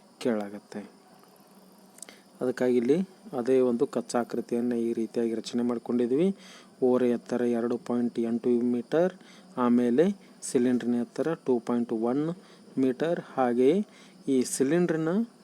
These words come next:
ವ್ಯಾಸ ನಾಲ್ಕು ಮೀಟರ್. ನಾಲ್ಕು ಮೀಟರ್ ಇತ್ತು ಅಂತಂದ್ರೆ ತ್ರಿಜ್ಯ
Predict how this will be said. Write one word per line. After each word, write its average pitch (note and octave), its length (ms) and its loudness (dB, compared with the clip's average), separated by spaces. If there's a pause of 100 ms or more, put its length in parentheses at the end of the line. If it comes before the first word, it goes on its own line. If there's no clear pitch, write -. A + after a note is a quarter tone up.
ವ್ಯಾಸ B2+ 460 0
ನಾಲ್ಕು A#2 540 0
ಮೀಟರ್. B2+ 420 0
ನಾಲ್ಕು C3 320 -2
ಮೀಟರ್ B2+ 440 0
ಇತ್ತು C3 280 -2
ಅಂತಂದ್ರೆ C3+ 420 0
ತ್ರಿಜ್ಯ C3+ 400 0